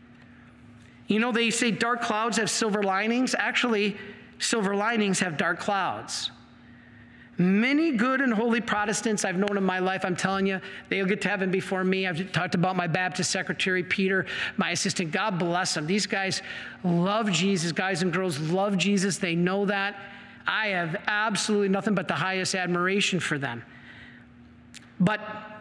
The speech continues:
we as Catholics have to also not hide our head in the sand when we're challenged by non-Catholics. We have to understand that Christ established one church,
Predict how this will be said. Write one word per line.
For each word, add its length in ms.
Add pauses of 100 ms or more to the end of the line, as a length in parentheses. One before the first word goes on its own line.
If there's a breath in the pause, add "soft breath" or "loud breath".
(600)
we 240
as 100
Catholics 580
have 160
to 120
also 280
not 180
hide 260
our 140
head 260
in 100
the 80
sand 520 (460 loud breath)
when 120
we're 100
challenged 640
by 120
non-Catholics. 1000 (680 loud breath)
We 140
have 160
to 120
understand 840
that 100
Christ 340
established 680
one 220
church, 680